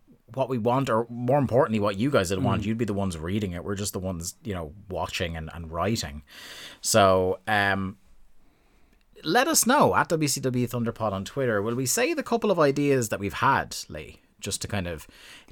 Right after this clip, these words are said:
Speaker 1: tell them the kind of stuff we're thinking about?
Speaker 2: Yeah, I suppose just give an example. This isn't stuff that we're strictly going to do, but this is just a couple of the ideas that we have had.
Speaker 1: Yeah. So the, the two I remember us having are,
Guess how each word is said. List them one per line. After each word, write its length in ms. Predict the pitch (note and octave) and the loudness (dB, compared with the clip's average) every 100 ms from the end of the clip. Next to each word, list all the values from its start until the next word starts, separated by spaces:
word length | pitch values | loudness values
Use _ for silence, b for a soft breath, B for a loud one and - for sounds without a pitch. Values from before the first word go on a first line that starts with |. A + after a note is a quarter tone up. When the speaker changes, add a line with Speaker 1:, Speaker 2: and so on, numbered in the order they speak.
| - | -2
Speaker 1:
tell 200 | C#3+ C3+ | 2 4
them 240 | B2 G#2 G2+ | 2 0 -2
the 100 | A2+ | -2
kind 140 | A#2 | 0
of 60 | G2+ | 0
stuff 200 | A#2 G#2+ | 0 0
we're 80 | F2+ | -2
thinking 300 | G2+ A2 B2 | -2 -2 0
about? 400 | D#3 G3 - - B B B B B | 0 -2 -6 -12 B B B B B
Speaker 2:
Yeah, 280 | C4 D#4 F#3 | 2 4 4
I 40 | |
suppose 340 | F3+ - C4+ - | 4 6 6 6
just 160 | G#3 | 0
give 140 | - D#3+ | 0 2
an 80 | D3 | 2
example. 400 | B2+ D3 - A#2+ | 0 0 -2 0
This 300 | G#3+ - - | 2 2 0
isn't 320 | E3 D#3+ B2+ | 0 0 0
stuff 200 | D#3 - | -2 -2
that 140 | A#2 | -4
we're 80 | A2 | -4
strictly 560 | - - D3 - B2+ A2+ _ | -8 -4 -4 0 -4 -4 _
going 320 | A#2 A#2 C#3+ | 0 2 2
to 100 | D3+ | 0
do, 220 | E3 D#3+ C3 | 0 2 0
but 120 | B2+ | -2
this 200 | D3 - | -2 -4
is 100 | C3+ | -4
just 160 | C#3+ | -4
a 60 | B2+ | -4
couple 180 | C#3 B2+ | -6 -6
of 60 | A2+ | 0
the 140 | A#2+ | 2
ideas 340 | A2+ A2+ A2 | 2 0 -2
that 120 | G#2+ G#2+ | -4 -6
we 100 | G#2 | -6
have 300 | - G#2+ - | -4 -6 -4
had. 360 | A#2 F#2+ - - _ b b b b b b _ | -6 -6 -12 -20 _ b b b b b b _
Speaker 1:
Yeah. 240 | G#2+ F2+ G#1+ B B B - | -8 -6 -8 B B B -4
So 200 | - C3+ | 0 2
the, 180 | C3+ | 2
the 160 | C#3 C#3+ | 0 -2
two 800 | A#2+ - G#3+ C4 C4 A#3 F3+ - | 2 4 4 2 2 2 2 2
I 100 | D#3 | 6
remember 320 | D#3 D3 C3+ A2+ | 6 6 4 2
us 100 | - | 4
having 400 | F#2+ F2 F2+ F#2+ - | 2 2 -2 -6 -6
are, 560 | F#2 E2+ E2+ E2 E2+ | -2 0 0 0 -2